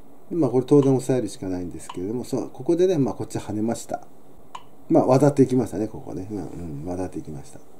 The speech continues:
で、そこでですね、こう当て込んだんですけれども、まあ、ここでしたね、ポイントは。さあ、ここでね、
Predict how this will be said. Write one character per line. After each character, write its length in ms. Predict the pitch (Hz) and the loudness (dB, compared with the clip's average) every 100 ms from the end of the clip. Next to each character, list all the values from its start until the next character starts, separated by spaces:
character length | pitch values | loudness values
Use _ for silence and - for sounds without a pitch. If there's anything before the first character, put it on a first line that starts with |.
| - | -2
で、 100 | 139 | -2
そ 160 | 135 | -2
こ 180 | - 180 | 0 2
で 140 | 208 | 2
で 120 | 190 104 | 0 -2
す 100 | - | -2
ね、 200 | 107 101 - - - - - - - - | -4 -4 -12 -14 -14 -16 -16 -14 -14 -14
こ 160 | - - | -10 -4
う 40 | |
当 60 | 143 | 2
て 140 | 214 | 4
込 180 | 214 381 | 10 12
ん 40 | 196 | 12
だ 100 | 95 | 8
ん 60 | |
で 100 | - | -4
す 120 | - | -10
け 80 | - | -10
れ 60 | 78 | -10
ど 120 | 90 | -6
も、 180 | 107 90 | -6 2
ま 140 | 127 | 2
あ、 120 | - - - | 2 -2 -14
こ 160 | - 147 | -10 -10
こ 400 | - - 330 349 | -10 0 4 4
で 160 | 339 320 | 2 0
し 200 | - - | -2 -4
た 160 | 110 | -2
ね、 120 | 113 113 | 0 -2
ポ 220 | - 101 | -2 -2
イ 60 | |
ン 140 | 95 87 | -2 -6
ト 240 | - 90 | -6 -6
は。 340 | 80 73 - - - - - - - - - - - - - - - - - - - - - - - - - | -4 -6 -8 -10 -14 -14 -14 -14 -14 -14 -14 -14 -14 -14 -14 -14 -14 -14 -14 -14 -14 -14 -14 -14 -14 -14 -14
さ 180 | - - | -4 -2
あ、 20 | |
こ 220 | - - - | -2 -4 6
こ 140 | 370 | 10
で 160 | 370 349 | 12 10
ね、 340 | 320 117 - | 10 6 2